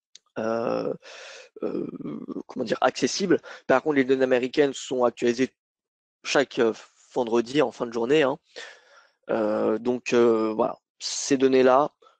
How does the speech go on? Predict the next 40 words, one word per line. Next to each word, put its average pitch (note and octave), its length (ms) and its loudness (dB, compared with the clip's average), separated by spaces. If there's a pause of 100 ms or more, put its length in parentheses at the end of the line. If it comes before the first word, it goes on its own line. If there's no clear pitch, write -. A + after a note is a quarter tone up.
(640)
ça - 140 -4
va B2 40 2
être A#2 60 2
important A#2 320 -2
parce D3+ 100 -8
que B2 120 -10
si - 140 -10
on C3+ 140 -4
a C3 180 4
demain B2+ 380 0
un A2+ 160 2
bon D3 320 -2 (640)
député A#2+ 380 -2
pétrole B2+ 420 2
aux A2+ 40 -4
États-Unis, A#2+ 500 -8 (480)
ça - 160 -2
va A#2+ 200 2 (920)
très C#3 160 0
certainement B2 360 0
faire A#2+ 140 -4
pression A#2+ 240 -4
sur - 140 -6
les A2+ 80 0
prix - 120 -6
du A#2 80 -6
baril. - 280 -6 (1200)
Donc C#3 160 2
on C#3+ 120 4
a B2+ 100 8
la C3+ 100 6
production, D3 720 -4
voilà, A#2 320 0
où, - 240 -18 (140)
où B2 40 -12
il A#2+ 60 -2
y A#2+ 40 2
a A2 40 4
des A#2 100 4
doutes, G#3 260 -4